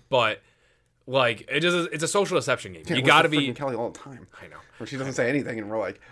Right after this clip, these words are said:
Speaker 2: "Are you telling the truth?" And she's like, "Uh, yeah." And we're like, "You're so bad at telling the truth,
Speaker 1: Yeah.
Speaker 2: I can't tell if you're lying."
Speaker 1: Yeah, exactly, yeah. Uh, which for, that works as a stra-, she uses a strategy. I know, I'm pretty sure she's not trying, but
Speaker 2: She's
Speaker 1: she's
Speaker 2: not,
Speaker 1: a, yeah.
Speaker 2: but it's working.
Speaker 1: Regardless, it works. But yeah, there, and then there's just some people who are just like,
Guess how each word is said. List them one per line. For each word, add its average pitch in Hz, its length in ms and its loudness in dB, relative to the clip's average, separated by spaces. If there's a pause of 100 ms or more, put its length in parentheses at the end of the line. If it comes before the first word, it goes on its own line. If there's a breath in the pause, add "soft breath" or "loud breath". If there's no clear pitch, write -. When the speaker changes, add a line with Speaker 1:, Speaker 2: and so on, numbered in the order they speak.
Speaker 2:
"Are 131 60 0
you 127 60 -2
telling 180 180 4
the 147 60 0
truth?" 202 180 -4
And 131 100 -10
she's 101 120 -12
like, 85 260 -10
"Uh, 80 140 -14
yeah." 131 340 4
And 117 80 -2
we're 117 80 -2
like, 98 180 -4 (1000)
"You're 139 80 -4
so 269 100 12
bad 214 220 12
at - 80 -2
telling 208 220 0
the - 60 0
truth, 202 220 0
Speaker 1:
Yeah. 190 40 2
Speaker 2:
I 151 40 2
can't 208 220 -4
tell 202 220 2
if 151 80 -2
you're 139 100 -2
lying." 143 220 -4
Speaker 1:
Yeah, 123 100 2
exactly, 101 440 -2
yeah. 87 140 -2 (260 soft breath)
Uh, 107 240 2
which 120 220 -2
for, 208 240 10
that 190 100 8
works 190 180 4
as 185 60 0
a 170 60 2
stra-, 165 160 2
she 220 140 0
uses 196 260 2
a 196 120 4
strategy. 160 560 2
I 127 100 2
know, 131 120 2
I'm 139 220 6
pretty 143 200 6
sure 139 140 2
she's 120 140 -2
not 113 160 0
trying, 120 340 2
but 117 120 2
Speaker 2:
She's 175 120 6
Speaker 1:
she's - 40 0
Speaker 2:
not, 131 320 4
Speaker 1:
a, 127 40 -2
yeah. 120 100 4
Speaker 2:
but 120 80 2
it's 127 120 -6
working. 147 260 2
Speaker 1:
Regardless, 147 380 10
it 123 100 4
works. 117 300 2
But 123 240 2
yeah, 113 140 2
there, 139 140 6
and 170 140 2
then 202 80 4
there's 208 120 4
just 208 100 -2
some 240 140 8
people 190 200 2
who 165 60 8
are 143 40 6
just 131 140 0
like, 113 220 4